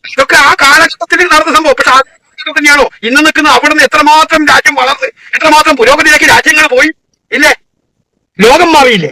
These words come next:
എന്നിട്ട് ഇവറ്റകൾക്ക് മാറി. ഇവറ്റകൾ ആ പണ്ട് തൊള്ളായിരത്തി നാൽപത്തി ഏഴിന് മുമ്പുള്ള കാര്യം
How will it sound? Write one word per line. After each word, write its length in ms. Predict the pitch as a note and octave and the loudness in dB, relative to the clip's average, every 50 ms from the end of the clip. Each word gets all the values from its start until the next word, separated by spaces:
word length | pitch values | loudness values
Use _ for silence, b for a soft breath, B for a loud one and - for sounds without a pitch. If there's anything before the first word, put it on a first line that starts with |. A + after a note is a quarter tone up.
| - | 0
എന്നിട്ട് 200 | G#3+ D4 D#4 D#4 B3+ | 0 0 2 2 0
ഇവറ്റകൾക്ക് 400 | B3 D4+ - F4 F4 F4+ F4 E4+ D#4 | 0 0 0 0 0 0 0 0 0
മാറി. 120 | C#4+ C4 B3 | 0 0 0
ഇവറ്റകൾ 300 | B3+ D#4 - - - D4+ D4 | -2 -4 -4 -4 -4 -2 -2
ആ 40 | D4+ - | 0 0
പണ്ട് 240 | - C#4 C#4+ C#4+ D#4 D4+ - B B B B B | 0 0 0 0 -2 -4 -4 B B B B B
തൊള്ളായിരത്തി 460 | C4 C4 C#4+ D4 B3 D4 D#4 D4+ - C#4+ C4+ | 0 2 2 2 2 2 0 0 0 0 2
നാൽപത്തി 340 | C#4 D4 D4 D#4 D4 - D4 C#4 | 2 2 0 -2 -2 -2 0 0
ഏഴിന് 200 | C#4+ D4 D4 C#4+ C#4 | 2 0 0 0 -2
മുമ്പുള്ള 240 | C4+ C4+ D4 D4 C#4+ B3+ | -2 -2 0 0 0 0
കാര്യം 240 | B3+ B3+ C4+ C#4+ C#4+ | 0 0 0 0 -2